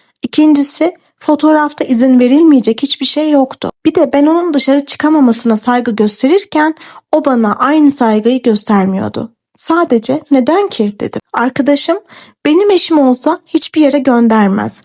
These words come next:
Hatta Instagram'ı bile kapat." diyor. "Yoksa senin eşin seni sevmiyor mu?"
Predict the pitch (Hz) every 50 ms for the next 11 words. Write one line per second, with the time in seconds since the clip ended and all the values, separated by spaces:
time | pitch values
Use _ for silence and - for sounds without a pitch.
0 | - - - - 330 330 330 - - 226 220 226 254 262 - - - 294 277 285
1 | 320 330 320 294 226 240 285 302 - - 254 - 254 247 233 - _ - 190 208
2 | 196 - - 226 - - - - _ _ - 349 370 370 - - 339 294 - -
3 | 311 320 330 339 339 330 - - 254 220 220 220 214 - 294 311 302 277 - -
4 | - 285 330 392 403 392 302 247 214 208 196 202 247 -